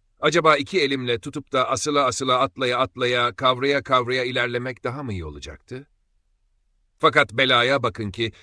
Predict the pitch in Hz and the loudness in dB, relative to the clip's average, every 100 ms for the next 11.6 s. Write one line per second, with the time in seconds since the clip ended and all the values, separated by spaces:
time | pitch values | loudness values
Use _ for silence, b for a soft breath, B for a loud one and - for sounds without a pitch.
0 | B B 120 131 135 131 123 113 113 110 | B B -4 -2 -2 -4 -2 0 0 0
1 | 110 117 143 143 123 117 - - 127 127 | -2 -2 0 0 -2 -2 -4 -4 -4 -2
2 | 113 110 98 127 117 - 101 95 90 98 | -2 -4 -4 -2 -4 -4 -6 -4 -6 -6
3 | 90 92 90 117 127 107 b b b - | -6 -6 -6 -6 -6 -12 b b b -4
4 | 175 143 120 117 117 104 107 110 107 101 | -2 0 -2 -4 -6 -6 -8 -8 -6 -6
5 | 95 104 101 123 80 - 101 - 101 98 | -6 -8 -8 -10 -10 -12 -14 -10 -8 -8
6 | - 87 95 98 - 113 - 76 - - | -8 -10 -10 -12 -12 -12 -12 -14 -14 -16
7 | 69 _ _ _ _ _ _ _ - 123 | -20 _ _ _ _ _ _ _ 0 2
8 | 120 107 123 95 123 104 98 92 98 92 | 2 -4 -8 -8 -8 -6 -6 -6 -8 -8
9 | 92 90 90 85 - 78 71 73 67 65 | -8 -8 -8 -10 -12 -12 -12 -14 -16 -18
10 | 65 _ _ _ _ _ _ - 131 135 | -20 _ _ _ _ _ _ -6 -4 -2
11 | 120 - 107 113 95 - | -4 -6 -4 -2 -2 -8